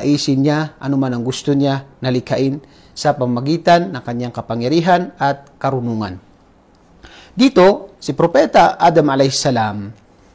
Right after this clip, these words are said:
ay nilikha ng Allah Subhanahu wa Ta'ala. Dito tayo papasok sa pagkalikha kay Adam alayhis salam.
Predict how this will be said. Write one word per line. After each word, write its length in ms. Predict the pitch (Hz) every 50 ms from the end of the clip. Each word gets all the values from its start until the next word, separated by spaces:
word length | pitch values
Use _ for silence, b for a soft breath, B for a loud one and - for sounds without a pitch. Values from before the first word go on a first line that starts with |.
| - -
ay 480 | - 165 175 180 190 190 196 - -
nilikha 560 | - 156 160 160 165 151 - - 180 196 214 214
ng 140 | 190 - 160
Allah 240 | 151 147 147 147 147
Subhanahu 560 | - 151 123 - - 139 135 135 135 131 131
wa 80 | 131
Ta'ala. 320 | 127 - 135 135 135 113 104
Dito 240 | 104 123 127 - 135
tayo 160 | - 143 143
papasok 480 | 139 143 135 135 151 135 135 - -
sa 160 | - - 135 -
pagkalikha 560 | 127 117 - - 139 131 127 - 165 160 156
kay 80 | 131
Adam 320 | 113 - 143 143 143 143 131
alayhis 320 | 127 127 127 113 139 135
salam. 320 | - - 151 147 180 170